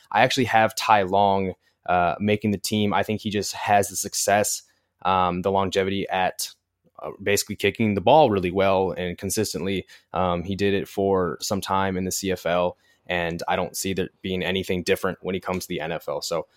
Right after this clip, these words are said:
um, that's my final three: Michael Badgley, Michael Wint, and Ty Long at punter.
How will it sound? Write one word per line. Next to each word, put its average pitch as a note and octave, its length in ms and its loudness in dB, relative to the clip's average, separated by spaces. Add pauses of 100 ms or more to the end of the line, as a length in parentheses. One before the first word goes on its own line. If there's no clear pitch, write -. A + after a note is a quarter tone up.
(160)
um, F2 160 -2
that's A2 180 4
my A#2+ 120 4
final A2+ 260 2
three: A2 280 0
Michael G#2 260 2
Badgley, G#2 500 2
Michael G2 340 -2
Wint, F#2+ 300 -4 (300)
and F#2 260 2
Ty G2 240 4
Long F2 380 2
at E2+ 220 -4
punter. D#2+ 340 -6